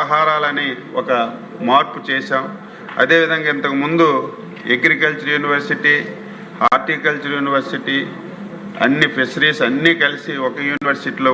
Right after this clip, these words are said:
ఉండేది. ఈరోజు మనం యూనివర్సిటీలు విడదీశాం. కాబట్టి గతంలో వెటర్నరీ యూనివర్సిటీ డీన్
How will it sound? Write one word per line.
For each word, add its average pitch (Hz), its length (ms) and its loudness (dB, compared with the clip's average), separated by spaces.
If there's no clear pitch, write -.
ఉండేది. 131 340 2
ఈరోజు 147 260 4
మనం 139 180 2
యూనివర్సిటీలు 147 680 2
విడదీశాం. 131 500 2
కాబట్టి 127 400 0
గతంలో 165 460 4
వెటర్నరీ 170 580 4
యూనివర్సిటీ 156 720 2
డీన్ 170 240 4